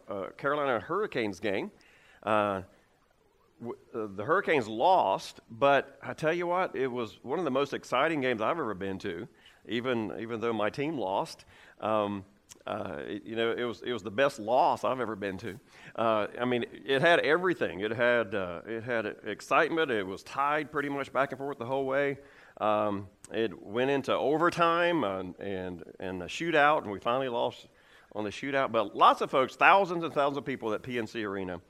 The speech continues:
there. Um, and I, I was just thinking, i-, if you could mingle among a crowd at a Carolina Hurricanes game, I don't know when you'd talk to them, maybe during the, between the periods or at the end of the game.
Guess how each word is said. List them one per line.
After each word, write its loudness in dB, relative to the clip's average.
there. -4
Um, 6
and 10
I, 10
I 8
was 6
just -10
thinking, 2
i-, 2
if 0
you -4
could 0
mingle 4
among 6
a 2
crowd 2
at 4
a 0
Carolina -2
Hurricanes -4
game, -12
I 2
don't 4
know 0
when -4
you'd -10
talk -6
to -10
them, -8
maybe -8
during -12
the, -14
between -6
the -8
periods -6
or -10
at -6
the -8
end -4
of -8
the -12
game. -4